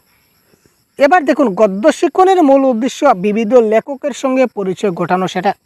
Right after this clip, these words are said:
কী ধরনের কথা? যদি বিভিন্ন লেখকের সঙ্গে পরিচয় ঘটাই তাহলে কি তার গদ্য শিক্ষণ হয়ে গেল? মোটেই না।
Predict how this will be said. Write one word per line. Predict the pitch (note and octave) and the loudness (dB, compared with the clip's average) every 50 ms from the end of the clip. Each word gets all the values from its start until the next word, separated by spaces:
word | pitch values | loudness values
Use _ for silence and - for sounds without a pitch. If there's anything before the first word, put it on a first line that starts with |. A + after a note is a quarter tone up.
| - - _ _ _ _ _ _ - A3 F#3+ | -20 -20 _ _ _ _ _ _ -8 -4 -2
কী | G3+ A3+ | 0 0
ধরনের | F#3 F3 D#3 D3 C#3 C3+ | 0 0 -2 -6 -8 -10
কথা? | - C#3+ - C3+ - - - - - _ - | -10 -10 -10 -10 -12 -14 -18 -20 -20 _ 0
যদি | A3 A3 B3 | 2 2 4
বিভিন্ন | A3 B3 B3 C#4 C4+ C4+ | 4 4 4 4 2 4
লেখকের | A3+ A#3 A3 - D4+ C4 C4 | 4 2 2 2 0 -2 -2
সঙ্গে | - - C4+ C4 C4+ | -2 -2 0 0 0
পরিচয় | A#3+ - G#3+ G#3+ A3+ F#3 - B3 | 0 0 0 0 2 2 2 2
ঘটাই | G#3+ A#3 G#3+ A#3 G#3+ | 2 2 2 2 2
তাহলে | - G3+ F#3+ G#3 A3 G#3 | 2 0 0 2 0 -2
কি | - A3 | -4 -4
তার | G#3+ A3+ F#3+ | -4 -4 -4
গদ্য | E3 F3+ E3 D#3+ G3 | -4 -6 -6 -6 -6
শিক্ষণ | - - B3 - - - | -8 -8 -6 -2 -2 0
হয়ে | F3+ G#3 A#3 B3 | 2 2 2 2
গেল? | B3 F#3 B2+ - _ _ _ | 2 0 -2 -6 _ _ _
মোটেই | F3+ E3+ D3+ D#3 C3+ | -10 -8 -6 -6 -8
না। | A#2 - | -8 -12